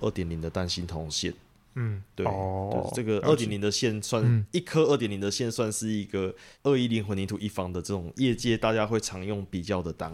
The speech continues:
Speaker 1: 位。
Speaker 2: 哦。
Speaker 1: 对，对，对，对，对，所以
Speaker 2: 那现在工人大概多少钱啊？
Speaker 1: 工人的话，每个区域一定会有所不一样啦。那
Speaker 2: 嗯。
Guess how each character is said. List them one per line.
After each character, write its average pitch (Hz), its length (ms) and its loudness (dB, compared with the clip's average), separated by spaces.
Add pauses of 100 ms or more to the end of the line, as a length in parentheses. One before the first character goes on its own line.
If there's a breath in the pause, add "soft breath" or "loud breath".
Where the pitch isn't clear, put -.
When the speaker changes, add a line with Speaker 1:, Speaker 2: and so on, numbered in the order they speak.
Speaker 1:
位。 73 140 -6 (200)
Speaker 2:
哦。 113 680 4
Speaker 1:
对， 98 120 2
对， 90 160 -2
对， 82 160 -4
对， 76 140 -8
对， - 160 -6
所 - 160 -4
以 139 160 -4
Speaker 2:
那 185 80 8
现 175 120 6
在 160 60 4
工 156 200 6
人 117 100 6
大 117 100 6
概 113 80 8
多 110 120 8
少 110 80 4
钱 - 160 -2
啊？ 123 80 -8 (100)
Speaker 1:
工 233 220 2
人 139 180 4
的 151 120 4
话， 175 400 2 (200)
每 123 180 2
个 143 120 4
区 147 260 0
域 - 80 2
一 123 60 -2
定 127 160 -2
会 131 140 0
有 113 80 0
所 107 140 -4
不 104 220 -2
一 87 240 -6
样 85 320 -2
啦。 76 220 -10
那 113 320 4
Speaker 2:
嗯。 104 120 -2